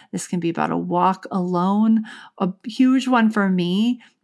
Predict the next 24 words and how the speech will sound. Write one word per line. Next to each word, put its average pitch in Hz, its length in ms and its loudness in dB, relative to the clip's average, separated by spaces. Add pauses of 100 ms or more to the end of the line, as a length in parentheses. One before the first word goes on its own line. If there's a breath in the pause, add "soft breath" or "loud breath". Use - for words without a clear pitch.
was 185 300 -2
walking 214 480 2
without 185 500 2
the 180 80 0
dog. - 500 2
<laughs> 220 80 2
I 262 220 4
realized 220 480 4
that 226 100 0
I 185 220 4
was 202 180 0
walking 202 520 0
so 208 320 0
often 226 340 2
with 214 120 0
the 226 40 0
dog, 277 320 2
it - 80 0
wasn't 226 240 -2
my 220 120 0
walk 214 300 2
anymore. 196 400 2
It 170 180 -2
wasn't 196 520 0